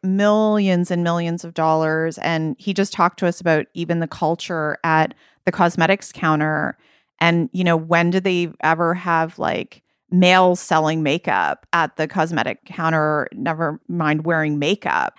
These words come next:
And, like, literally they fought for people's rights to have, like, trans people working at the counters. Like, there, it was just so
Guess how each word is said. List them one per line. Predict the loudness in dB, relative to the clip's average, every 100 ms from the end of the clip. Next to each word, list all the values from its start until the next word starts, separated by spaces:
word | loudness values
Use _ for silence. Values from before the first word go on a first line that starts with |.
| 0
And, | 2
like, | 2 0
literally | 2 6 8 8 6 4
they | 4 0
fought | 0 2 4 6 4 -2
for | -2 -2
people's | 0 -2 -2 0
rights | 2 2 0
to | -6
have, | -4 -2 0
like, | 0 -2 _ _
trans | -8 -2 -2 -2 -4
people | -10 -4 0 0 0
working | -4 -4 -2
at | -2 -4
the |
counters. | -6 -2 -2 0 -2 -4
Like, | -6 -2
there, | -2 0 0
it | -2
was | -2
just | -2 -2 -4 -4
so | 2 6 6 8 8 8 6